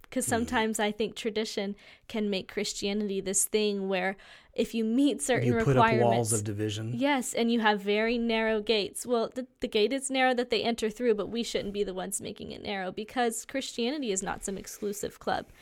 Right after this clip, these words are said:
Speaker 2: Hmm.
Speaker 1: that you have to have certain qualifications or merit to enter. It's exactly the opposite. And so any tradition that's going to put up walls to anyone coming to receive the gospel, uh,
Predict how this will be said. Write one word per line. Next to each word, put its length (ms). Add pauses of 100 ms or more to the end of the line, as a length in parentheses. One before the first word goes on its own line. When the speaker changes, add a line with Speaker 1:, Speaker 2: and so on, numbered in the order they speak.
(140)
Speaker 2:
Hmm. 160
Speaker 1:
that 160
you 140
have 240
to 120
have 260
certain 420 (220)
qualifications 800
or 80
merit 400
to 120
enter. 300
It's 220
exactly 480
the 160
opposite. 580 (360)
And 180
so 420 (120)
any 260
tradition 520
that's 220
going 300
to 320 (100)
put 180
up 240
walls 580 (160)
to 280 (140)
anyone 420
coming 340
to 120
receive 320
the 80
gospel, 560 (460)
uh, 60